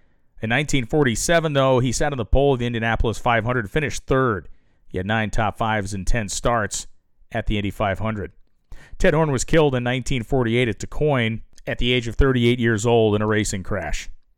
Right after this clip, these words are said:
The number twenty-one qualifier, Ralph Hepburn, had fifteen Indy five hundred starts, was the number one qualifier in nineteen forty-six. Four top fives, five top tens. He finished third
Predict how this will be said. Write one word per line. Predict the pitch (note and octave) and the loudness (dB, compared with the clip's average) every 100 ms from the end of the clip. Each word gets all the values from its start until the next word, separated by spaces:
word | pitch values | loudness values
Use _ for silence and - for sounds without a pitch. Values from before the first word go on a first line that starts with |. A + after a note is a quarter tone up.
| _ _ - - - | _ _ -18 -16 -4
The | C#3+ | 0
number | E3 | 0
twenty-one | C#3 F#3 F3 C3+ | 2 2 2 0
qualifier, | B2 B2 A2+ B2 A2 G#2+ | 0 2 2 0 -2 0
Ralph | C3 D3 | 0 0
Hepburn, | D3 E3 C3+ B2+ | 0 0 0 0
had | C#3 B2 | -2 -2
fifteen | - F#3 - F#3+ B2 G#2 | -4 -6 -2 -2 -2 -2
Indy | G#2 | -4
five | G2 A#2 G#2+ | -2 0 0
hundred | A#2 A2+ G2+ | 0 -2 -2
starts, | C#3 C3+ D3+ | -2 -2 -2
was | B2+ | -2
the | B2+ | -2
number | C3 B2 | -2 0
one | B2 | -2
qualifier | A2 C#3+ B2 A2+ B2+ B2 A#2+ | 0 0 0 0 2 2 0
in | A2+ | -2
nineteen | A#2 A#2+ B2+ G#2+ | -4 -2 -4 -4
forty-six. | B2 A#2+ G#2+ - D#3+ C#3 - - - _ - | -2 -2 -2 0 0 0 -4 -10 -18 _ -8
Four | - C#3+ | -2 -2
top | A#2+ A#2+ A2 - | 2 2 2 0
fives, | A#2+ A#2+ A#2+ - | 0 2 0 -2
five | A#2+ A#2+ | -4 -2
top | - A2+ G2 | 0 0 0
tens. | - C#3 C3+ | 0 0 0
He | A2 | -4
finished | - A#2+ G2 - | -4 -4 -6 -2
third | C#3 C3+ A#2 A2+ | 2 4 2 0